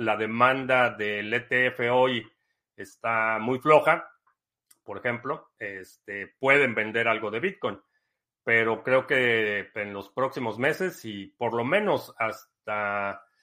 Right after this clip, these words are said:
pasado el verano vamos a ver principalmente acción de compra. No puede que te diga que mantengan los números y cada tres meses es que se rebalancean. No,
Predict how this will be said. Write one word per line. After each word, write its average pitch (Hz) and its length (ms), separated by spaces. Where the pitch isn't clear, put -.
pasado 147 360
el 139 80
verano 135 560
vamos 127 320
a 117 40
ver 120 260
principalmente 120 680
acción 113 300
de 107 100
compra. 117 400
No 107 100
puede 120 180
que 110 100
te - 140
diga 113 280
que 101 80
mantengan 113 560
los 98 180
números 120 500
y 117 40
cada 113 320
tres 117 240
meses 113 420
es 110 200
que 104 200
se 98 160
rebalancean. 98 680
No, 139 400